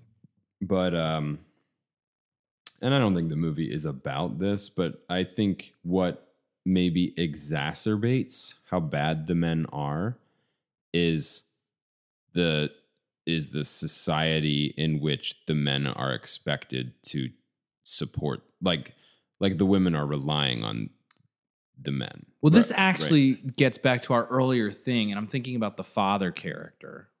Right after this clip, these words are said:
Speaker 2: right? So this is a man who runs out on his four kids
Speaker 1: Mm-hmm.
Speaker 2: and his wife and his dog,
Speaker 1: Mm-hmm.
Speaker 2: um, to pursue a relationship with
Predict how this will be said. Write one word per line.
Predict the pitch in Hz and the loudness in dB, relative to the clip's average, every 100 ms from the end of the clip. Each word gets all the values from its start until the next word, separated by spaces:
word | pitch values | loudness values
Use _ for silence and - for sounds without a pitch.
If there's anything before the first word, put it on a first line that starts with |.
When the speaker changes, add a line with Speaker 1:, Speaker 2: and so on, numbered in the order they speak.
| - | -8
Speaker 2:
right? | 85 92 110 _ _ _ - | -4 -4 -6 _ _ _ 0
So | 131 | 4
this | 151 | 4
is | 175 | 6
a | 170 | 6
man | 139 120 107 104 110 117 | 8 6 6 4 2 0
who | 120 95 90 90 101 - _ _ | 2 4 4 2 -2 -8 _ _
runs | 104 107 107 101 | 2 4 4 4
out | 95 107 - | 2 2 0
on | 98 98 98 | 0 0 0
his | 90 95 90 87 - | -2 0 0 -2 -4
four | - - 107 98 107 117 | -10 -4 0 2 2 0
kids | - - 87 85 87 104 - 87 | -2 -2 0 0 -2 -6 -8 -6
Speaker 1:
Mm-hmm. | 87 82 78 | -2 -2 0
Speaker 2:
and | 92 92 | 0 0
his | 101 | -2
wife | 95 87 78 76 82 - _ _ _ _ _ _ _ - | -6 -4 -4 -4 -8 -14 _ _ _ _ _ _ _ -14
and | 80 | -12
his | 87 | -12
dog, | - 76 - - 76 - - | -6 -4 -4 -6 -12 -10 -4
Speaker 1:
Mm-hmm. | 87 80 71 _ _ - 101 | -2 -2 -4 _ _ -4 0
Speaker 2:
um, | 95 90 92 92 _ _ | 0 0 -2 -6 _ _
to | 120 | -6
pursue | - 131 - - 101 90 95 - | -2 -2 -4 -2 0 2 0 0
a | |
relationship | 123 117 82 78 - 87 - 92 92 - | 0 0 -2 -8 -8 -8 -8 -8 -8 -10
with | 85 82 | -6 -6